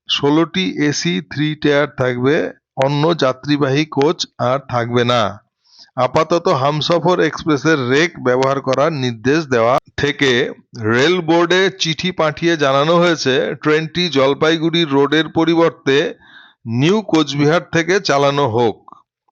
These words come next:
কারণ জলপাইগুড়ি রোডে পরি-, এনএফআর রেলের মুখ্য জনসংযোগ আধিকারিক কপিঞ্জল কিশোর শর্মা বলেন, নতুন ট্রেনের ঘোষণা হয়েছে, রেল বোর্ড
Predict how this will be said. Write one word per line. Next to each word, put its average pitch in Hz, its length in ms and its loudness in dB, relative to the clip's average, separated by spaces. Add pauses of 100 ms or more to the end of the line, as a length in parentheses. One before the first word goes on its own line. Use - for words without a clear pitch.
(120)
কারণ 147 540 0
জলপাইগুড়ি 165 720 2
রোডে 147 500 2
পরি-, 147 280 0
এনএফআর 170 680 2
রেলের 156 360 2
মুখ্য 156 720 0 (140)
জনসংযোগ 147 1000 0
আধিকারিক 135 680 0 (340)
কপিঞ্জল 185 720 2
কিশোর 165 380 -2
শর্মা 147 440 0
বলেন, 135 360 2 (120)
নতুন 147 380 -4
ট্রেনের 147 380 -2
ঘোষণা 131 460 0
হয়েছে, 113 420 -2 (480)
রেল 151 300 2
বোর্ড 180 240 0